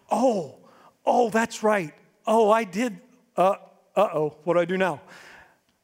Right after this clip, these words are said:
There's a plan. God made a plan so that you could be forgiven of that type of sin. But this third sin comes at the end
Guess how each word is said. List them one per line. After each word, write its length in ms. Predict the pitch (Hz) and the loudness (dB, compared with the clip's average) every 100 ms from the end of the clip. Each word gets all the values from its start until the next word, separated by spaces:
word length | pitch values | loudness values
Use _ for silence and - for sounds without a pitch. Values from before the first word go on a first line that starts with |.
| - - _ _ _ | -20 -20 _ _ _
There's 200 | 180 180 | 0 0
a 40 | |
plan. 460 | 202 - 180 135 127 _ _ 143 | -2 -2 -2 -4 -20 _ _ -2
God 500 | 190 190 220 226 190 - | 2 4 2 0 -6 -6
made 240 | 185 208 233 | 0 2 2
a 60 | |
plan 500 | 240 247 214 185 208 - - | 0 0 0 0 -4 -10 -14
so 180 | - 226 | -2 -2
that 100 | 208 | 0
you 160 | 208 | -2
could 140 | 214 196 | -2 -2
be 100 | 208 | -2
forgiven 400 | 202 185 208 220 | -2 -2 -2 -2
of 100 | 196 | -2
that 180 | 185 165 | -2 -2
type 180 | 165 | -6
of 60 | 160 | -6
sin. 320 | - 165 127 - _ _ _ _ _ _ _ _ - | -10 -10 -14 -20 _ _ _ _ _ _ _ _ -4
But 160 | 247 | -2
this 240 | 330 294 - | 0 0 -2
third 500 | - 311 359 392 392 | -2 0 2 0 -2
sin 400 | - 220 208 214 | -2 0 0 -2
comes 300 | 233 240 220 | -2 -2 -4
at 100 | 220 | -6
the 160 | 208 - | -8 -4
end 440 | 269 302 294 247 | 0 2 2 -2